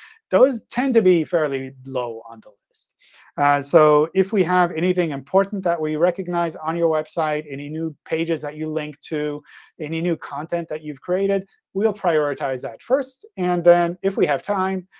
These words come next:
we'll also go through all of these random other U R L mentions that we've discovered. Uh, so from a crawl budget point of view, this is usually a non-issue. Uh, if you're seeing that overall we're crawling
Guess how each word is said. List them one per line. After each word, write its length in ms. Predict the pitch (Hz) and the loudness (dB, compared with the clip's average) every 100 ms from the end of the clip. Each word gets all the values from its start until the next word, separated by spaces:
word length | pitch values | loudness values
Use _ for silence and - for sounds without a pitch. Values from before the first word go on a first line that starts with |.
| _ - | _ -6
we'll 160 | 151 | -4
also 300 | 151 143 151 | -2 -2 -4
go 240 | 135 139 139 | -2 -2 -2
through 300 | 147 135 143 | -4 -6 -6
all 180 | 135 | -6
of 80 | 139 | -8
these 240 | 131 131 120 | -10 -14 -12
random 420 | 120 135 139 135 | -12 -8 -6 -4
other 280 | 139 143 131 | -2 -2 -2
U 160 | 127 | -4
R 120 | 131 123 | -6 -6
L 160 | 120 | -8
mentions 520 | 131 131 131 123 120 | -12 -14 -14 -18 -20
that 180 | - 127 | -16 -12
we've 200 | 131 123 | -12 -12
discovered. 480 | 127 - 117 - _ _ - - _ - | -18 -16 -18 -18 _ _ -20 -20 _ -6
Uh, 280 | 131 131 135 | -2 -2 -4
so 440 | 135 156 143 151 | 0 0 0 -4
from 300 | - 175 170 165 | -2 0 0 0
a 180 | 147 143 | -4 -6
crawl 380 | - - 185 185 | -8 2 2 6
budget 320 | 185 180 175 | 4 4 -2
point 180 | 175 165 | -2 0
of 60 | |
view, 340 | 165 160 156 - _ _ - | 2 2 0 -4 _ _ -2
this 160 | 180 190 | 0 0
is 160 | 151 | -2
usually 420 | 135 151 135 123 | 0 0 0 0
a 100 | 120 | -2
non-issue. 800 | 120 123 131 127 127 170 - 285 294 _ - - - - | -6 -6 -6 -6 -6 -8 -4 -4 -6 _ -20 -20 -14 -2
Uh, 160 | 147 - | 0 4
if 160 | 175 | 2
you're 120 | 208 190 | 4 2
seeing 360 | - 202 202 | 4 0 2
that 180 | 175 147 | 2 2
overall 420 | 175 170 165 160 151 | 2 4 4 2 -2
we're 140 | 135 | -6
crawling 500 | - 175 175 175 139 | -6 -2 -2 -2 -8